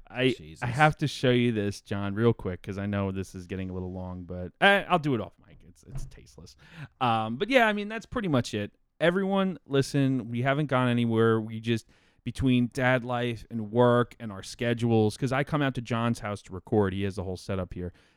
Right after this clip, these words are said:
Speaker 1: And between our schedules not syncing up, he's on the opposite schedule than I am. He's on nights, I'm on days.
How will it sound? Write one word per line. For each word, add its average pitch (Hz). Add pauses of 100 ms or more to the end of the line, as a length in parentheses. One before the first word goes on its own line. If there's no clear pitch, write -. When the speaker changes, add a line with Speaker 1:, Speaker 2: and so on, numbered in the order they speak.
(180)
Speaker 1:
And 113
between 120
our 113
schedules 117
not 110
syncing 113
up, 110
he's 120
on 113
the 110
opposite 107
schedule 107 (140)
than 104
I 110
am. 107
He's 107
on 101
nights, 101
I'm 92
on 92
days. 170